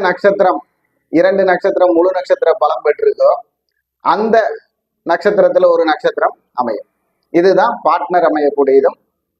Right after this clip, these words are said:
துணைவி, அதாவது ம-, ஒய்ஃப், மனைவின்னு சொல்லக்கூடியவங்க அமையக்கூடியதும் ஒவ்வொரு உறவுகளில் இருக்கக்கூடிய உறுதுணை கிடைக்கக்கூடிய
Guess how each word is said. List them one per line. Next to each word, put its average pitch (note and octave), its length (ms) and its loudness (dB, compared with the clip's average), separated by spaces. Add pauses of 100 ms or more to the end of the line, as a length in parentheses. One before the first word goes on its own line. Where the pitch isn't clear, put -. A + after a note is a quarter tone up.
(920)
துணைவி, G#3 380 2 (560)
அதாவது F3 280 0 (140)
ம-, D3+ 180 2 (100)
ஒய்ஃப், F3 240 -2 (220)
மனைவின்னு F3+ 400 0
சொல்லக்கூடியவங்க D3+ 540 0
அமையக்கூடியதும் C#3 640 -12 (1500)
ஒவ்வொரு G3+ 420 2 (1300)
உறவுகளில் G#3 500 2
இருக்கக்கூடிய E3 440 0 (100)
உறுதுணை F#3+ 420 2
கிடைக்கக்கூடிய D3 460 0